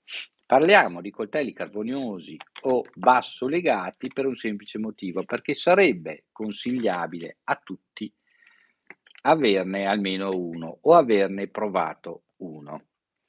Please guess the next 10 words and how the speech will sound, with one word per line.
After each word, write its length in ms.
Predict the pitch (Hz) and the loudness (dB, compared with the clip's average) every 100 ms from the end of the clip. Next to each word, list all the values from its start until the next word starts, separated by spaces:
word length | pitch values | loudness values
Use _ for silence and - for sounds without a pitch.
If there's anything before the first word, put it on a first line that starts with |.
| _ - _ _ _ _ _ _ _ | _ -20 _ _ _ _ _ _ _
per 320 | - 175 101 - | 6 6 6 0
un 140 | - 110 | -6 -2
motivo 840 | 147 147 160 131 120 127 139 - | -2 -2 -4 -2 0 2 0 -2
di 400 | - 95 131 98 - | -14 -6 -4 -4 -6
riferimento 1080 | 95 - 113 117 151 120 104 101 104 104 | -10 -6 -4 -2 -2 -2 -2 -4 -6 0
anche 380 | 90 90 87 113 | 0 0 -4 -10
poi 560 | - 120 92 85 92 95 | -4 0 0 0 -4 -8
con 420 | - 101 87 85 | -4 -4 -4 -12
gli 300 | 101 123 101 | -10 -4 -4
inox 440 | 87 92 - - | -4 -12 -16 -20